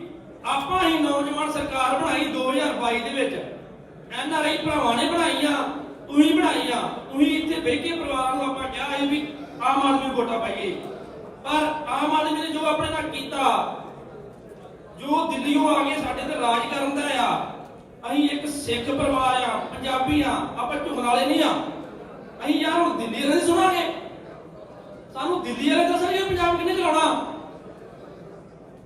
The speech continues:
ਗੁਰੂਆਂ ਪੀਰਾਂ ਦੀ ਧਰਤੀ ਆ, ਕਿਸੇ ਦੇ ਅੱਗੇ ਝੁਕਦੇ ਨਹੀਂ। ਭਰਾਵੋ, ਸਮਾਂ ਆ ਗਿਆ ਜੇ, ਤਰਨਤਾਰਨ ਹਲਕੇ ਦੀ ਜਿਮਨੀ ਚੋਣ ਆ ਗਈ ਆ।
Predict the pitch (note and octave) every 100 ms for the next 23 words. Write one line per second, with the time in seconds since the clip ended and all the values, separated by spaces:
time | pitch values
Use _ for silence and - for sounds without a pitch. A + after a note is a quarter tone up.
0 | - - A#3 C4+ D4 C#4+ C#4+ C#4 D4 D#4+
1 | D4+ C#4+ C#4 C#4+ D4+ - C4+ C4+ C#4+ C#4+
2 | - D4 - F4 - A3+ A3 A#3 A#3+ -
3 | - - - - A3+ A3+ C4+ C#4 C#4 -
4 | - - - - A#3 A#3 A#3+ - - A#3+
5 | C4+ C#4+ D4 C#4+ - - - - - -
6 | - - D4 D#4 C#4+ C#4+ C#4+ C#4+ C#4 A#3+
7 | A#3+ C#4 A#3+ B3+ C4+ C4+ C4+ - E3 G3+
8 | F#3 -